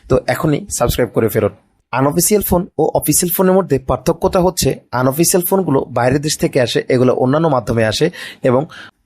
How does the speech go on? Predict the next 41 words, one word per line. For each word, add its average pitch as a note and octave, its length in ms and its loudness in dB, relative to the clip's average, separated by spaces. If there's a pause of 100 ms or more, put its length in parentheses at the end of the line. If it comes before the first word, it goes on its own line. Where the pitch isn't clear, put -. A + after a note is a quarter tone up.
অফিসিয়াল F3 440 0
ফোনগুলো F3 600 2
যেগুলো C3+ 280 2
বাংলাদেশে B2+ 540 0 (380)
ম্যানুফ্যাকচার B2+ 520 0
হয়। G#2 120 0 (1120)
এখন D#3+ 340 0 (340)
বুঝবেন D#3 340 2
কিভাবে C3 360 4
এটা C3 200 0
বাংলাদেশি B2+ 480 0
ফোন E3+ 240 0 (140)
না A#2 240 0
এটা A#2+ 160 2
বাইরের A#2+ 320 2
দেশি A#2+ 200 -4
ফোন? A2 160 -2 (380)
তো - 260 2
এটা C3+ 180 2
বোঝার C3 300 2
জন্য E3 320 2
আপনি C3 200 0
মো-, B2 200 4
যখন B2+ 200 2
মোবাইল A#2+ 240 2
ক্রয় B2 240 2
করতে E3 220 -2
যাবেন, C#3+ 260 2 (100)
আপনি A#2 300 -2
অথবা B2+ 260 2
আপনি A#2+ 160 -2
মোবাইল A#2 220 4
যদি A#2 160 0
ক্রয় A#2+ 240 2
করে D#3 260 0
ফেলেন, C#3+ 260 0 (360)
আপনি G#2 200 -2
আপনার A2+ 160 2
মোবাইলের A2+ 280 4
বক্সটা A#2+ 340 -2
দেখুন, D3 280 0